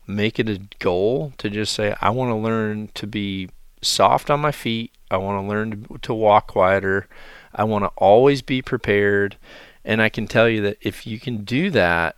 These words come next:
you're gonna definitely have a way better chance of having an opportunity,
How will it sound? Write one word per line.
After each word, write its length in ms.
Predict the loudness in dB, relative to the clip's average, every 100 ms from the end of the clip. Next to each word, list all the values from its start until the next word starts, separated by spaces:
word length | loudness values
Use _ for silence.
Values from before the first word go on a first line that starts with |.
| -10
you're 400 | -8 -2 -2 -2
gonna 540 | 0 0 0 -2 -4 -6 -14 -14 -4
definitely 640 | 0 0 0 -4 -4 -2
have 680 | 2 4 4 4 2 -4 -6
a 120 | -2
way 760 | -2 -2 0 2 2 -2 -4 -10 _ _ _ -20 -20 _ _ _ _ _ _ _ _ -20
better 840 | -18 -2 4 6 6 6 4 0 -8 -10
chance 600 | -4 -2 0 -2 -2 -6
of 260 | -6 -6 -2
having 480 | 4 4 4 0 -4
an 80 |
opportunity, 1000 | -2 -2 -4 -8 -6 -6 -6 -6 -6 -8